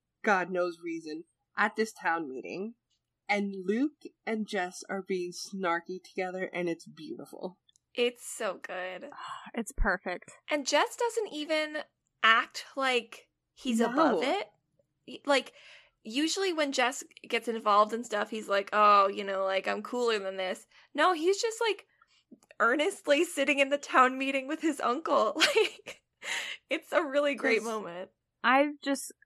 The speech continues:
Speaker 3: I'm convinced that Jess just thinks of this whole thing as a bit, and he's
Speaker 2: <laughs>
Speaker 3: going along with it. Like, the whole town meeting.
Speaker 2: Well, and then, of course, Lorelai and Rory show
Speaker 1: Before we
Speaker 2: up.
Speaker 1: get there, I
Speaker 3: Yep.
Speaker 1: just wanted to mention,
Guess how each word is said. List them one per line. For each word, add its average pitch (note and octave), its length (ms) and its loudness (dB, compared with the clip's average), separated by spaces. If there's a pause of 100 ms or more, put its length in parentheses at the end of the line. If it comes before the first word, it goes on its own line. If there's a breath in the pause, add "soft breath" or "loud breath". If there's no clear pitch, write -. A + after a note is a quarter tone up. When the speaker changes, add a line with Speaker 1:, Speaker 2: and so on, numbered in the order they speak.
(160)
Speaker 3:
I'm B3 180 2
convinced B3 380 0
that A3 120 0
Jess G#3+ 320 2
just A3 240 0
thinks G#3+ 240 -2
of G#3+ 80 0
this G#3 180 -2
whole G#3+ 260 0
thing G#3 220 -4
as G3 80 -4
a A#3 100 0
bit, F3 420 -2 (140)
and G#3 100 -4
he's A#3+ 240 6
Speaker 2:
<laughs> - 140 2
Speaker 3:
going F#3 220 2
along F3+ 360 2
with A3 180 -8
it. - 180 -2 (460 loud breath)
Like, A3+ 120 0
the A#3+ 100 6
whole C#4+ 240 10
town B3+ 280 6
meeting. F3+ 360 0
Speaker 2:
Well, D4 220 6
and B3+ 100 -2
then, A#3+ 80 -2
of A#3 160 -4
course, G#3+ 580 0 (180)
Lorelai F3+ 720 -2
and F3+ 160 -12
Rory C#4+ 380 0
show - 200 -4
Speaker 1:
Before C4 260 2
we E4 60 0
Speaker 2:
up. E4 60 -4
Speaker 1:
get A#3+ 200 0
there, F#2+ 340 -2
I G#3+ 60 -2
Speaker 3:
Yep. G#3+ 100 2
Speaker 1:
just C4 240 -2
wanted C#4 180 -2
to C4 60 -6
mention, G3 520 -6